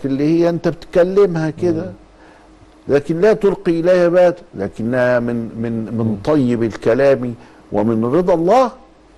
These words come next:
Speaker 1: يبنى لك بها،
Speaker 2: مم.
Speaker 1: آه، آه، قصر في الجنة.
Speaker 2: الإعادة بتاعتنا يا سيدنا في التوقيت بتاع بعد الفجر والستات قايمة عشان تعمل سندوتشات للولاد وبيسمعونا دلوقتي،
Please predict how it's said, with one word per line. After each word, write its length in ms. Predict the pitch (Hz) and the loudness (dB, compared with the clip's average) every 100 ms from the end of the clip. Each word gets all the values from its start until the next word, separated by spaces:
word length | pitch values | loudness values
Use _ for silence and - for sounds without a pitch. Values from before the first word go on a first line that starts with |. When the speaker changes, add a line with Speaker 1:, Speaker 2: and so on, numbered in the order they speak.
| - | -14
Speaker 1:
يبنى 500 | 117 143 156 147 135 | -2 0 0 0 0
لك 260 | 135 143 139 | 2 2 0
بها، 440 | 123 139 123 127 - - _ - | 0 0 0 -4 -6 -20 _ -20
Speaker 2:
مم. 60 | 101 95 - - 117 | -20 -20 -20 -6 -2
Speaker 1:
آه، 500 | 117 117 135 127 107 | 0 0 0 0 -2
آه، 60 | - | -4
قصر 380 | 165 147 - 120 - - _ - | -4 -4 -4 -6 -6 -18 _ -20
في 140 | - | -6
الجنة. 480 | 113 101 110 98 80 73 - | -6 -2 -2 0 -4 -12 -8
Speaker 2:
الإعادة 420 | 113 110 117 127 | -4 0 0 0
بتاعتنا 380 | - 104 123 139 | -2 -2 0 -2
يا 40 | |
سيدنا 480 | 104 104 123 123 135 | -2 -2 -2 0 -2
في 160 | 123 113 | -2 -8
التوقيت 520 | - 107 143 135 139 - | -2 -2 2 0 0 -2
بتاع 340 | 101 104 95 92 | -2 0 2 0
بعد 320 | 104 117 110 | 0 0 0
الفجر 420 | 98 127 135 127 | -2 -2 0 0
والستات 600 | 107 98 107 - 131 107 | -2 -4 -6 -2 -2 0
قايمة 320 | 113 131 131 | -2 0 2
عشان 240 | 117 113 90 | 0 -2 -2
تعمل 320 | 123 127 104 | 0 0 -2
سندوتشات 560 | - 104 98 - 131 131 | -2 0 0 0 -2 0
للولاد 340 | 113 110 131 | 0 2 0
وبيسمعونا 500 | 113 101 117 113 120 | -2 -4 0 0 0
دلوقتي، 400 | 98 101 - | 0 0 -2